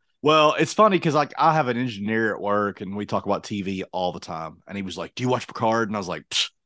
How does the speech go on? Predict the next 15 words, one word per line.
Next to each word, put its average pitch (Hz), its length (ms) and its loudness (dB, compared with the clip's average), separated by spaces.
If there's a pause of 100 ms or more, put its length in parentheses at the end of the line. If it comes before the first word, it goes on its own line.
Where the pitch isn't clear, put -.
(760)
what 113 80 -8
do 120 100 0
I 92 60 2
look 80 220 -4
like?" 64 400 -14
You 120 80 -6
know, 110 100 0
anyway, 113 360 2
uh, 110 460 2
no, 110 260 0
I 101 80 4
don't. 85 320 -4 (420)
And, 117 340 0
uh, 110 260 0 (300)
<laughs> 110 160 2